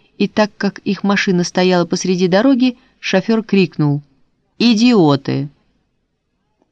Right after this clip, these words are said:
Большой Луи зашевелился. Тогда они еще не знали, кого сшибли,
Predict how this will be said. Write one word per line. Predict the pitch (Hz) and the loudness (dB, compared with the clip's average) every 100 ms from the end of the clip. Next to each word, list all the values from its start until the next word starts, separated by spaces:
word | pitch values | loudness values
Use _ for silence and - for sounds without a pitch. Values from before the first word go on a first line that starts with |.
| _ _ _ _ _ | _ _ _ _ _
Большой | 151 160 - 226 | -2 -2 0 -2
Луи | 208 208 208 | 0 0 0
зашевелился. | 190 190 - 180 165 143 127 - 131 139 - _ _ _ _ _ - | -2 -4 -2 -2 0 0 -2 -8 -10 -12 -16 _ _ _ _ _ -4
Тогда | 202 202 240 | -2 2 2
они | 247 233 226 | 2 2 0
еще | 214 233 | 0 -2
не | 226 233 | 0 0
знали, | 214 240 226 | 0 2 0
кого | 220 - 214 202 165 | -2 -2 0 2 -2
сшибли, | - - - 160 135 127 127 | -4 -10 -2 -2 0 -4 -4